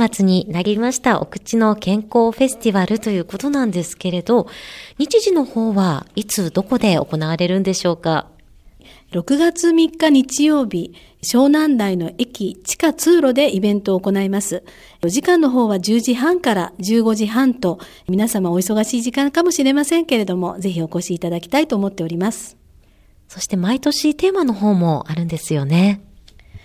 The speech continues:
Speaker 2: そうですね。今年のテーマは、お口から始まる健康生活がテーマになっております。歯とお口の健康づくりについて体験などを通して、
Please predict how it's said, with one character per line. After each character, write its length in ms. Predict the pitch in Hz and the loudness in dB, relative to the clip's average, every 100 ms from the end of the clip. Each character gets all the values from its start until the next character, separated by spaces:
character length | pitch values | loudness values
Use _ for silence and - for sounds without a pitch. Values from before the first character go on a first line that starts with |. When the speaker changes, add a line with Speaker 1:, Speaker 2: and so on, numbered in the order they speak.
| _ | _
Speaker 2:
そ 120 | - | -4
う 40 | 294 | -2
で 120 | 262 | -2
す 100 | 233 | 0
ね。 220 | 214 214 - - | -2 -2 -10 -10
今 120 | - | -4
年 220 | 311 330 370 | -2 0 2
の 100 | 370 | 2
テ 220 | 381 392 | 2 2
ー 40 | |
マ 140 | 320 214 | 2 2
は、 260 | 220 208 - | 0 -2 -6
お 100 | 185 | -4
口 320 | 202 214 - | -2 -2 -2
か 140 | - 339 | 0 2
ら 140 | 330 | 2
始 300 | 302 294 294 | 0 0 2
ま 140 | 294 | 4
る 240 | 269 262 - | 2 0 -2
健 260 | - 302 320 320 | 0 0 0 2
康 200 | 311 311 | 2 2
生 260 | - 320 | 2 0
活 320 | 294 214 - 262 | 0 -4 -4 -2
が 220 | 311 - | -2 -2
テ 160 | 220 | -2
ー 40 | 202 | 0
マ 120 | 175 | 0
に 80 | 170 | -2
な 100 | 175 | -4
っ 40 | |
て 120 | 175 | -4
お 40 | 165 | -4
り 80 | 165 | -2
ま 100 | 185 | -4
す。 220 | - - - - - - | -4 -10 -14 -20 -20 -6
歯 140 | 269 | 0
と 140 | 254 | 2
お 60 | 202 | 2
口 260 | 254 247 294 | 0 2 2
の 120 | 302 | 2
健 200 | 311 311 | 0 0
康 140 | 311 | 2
づ 200 | 311 330 | 2 2
く 80 | 339 | 2
り 100 | 302 | 2
に 140 | 226 | 2
つ 160 | 208 214 | 0 -4
い 80 | 202 | -4
て 320 | 190 170 - | -4 -6 -4
体 200 | 208 214 | -2 0
験 180 | 226 226 | 0 0
な 140 | 220 | 0
ど 160 | 196 170 | 0 -4
を 40 | |
通 220 | 170 180 175 | -2 -4 -4
し 160 | - | -8
て、 260 | - 190 | -4 -4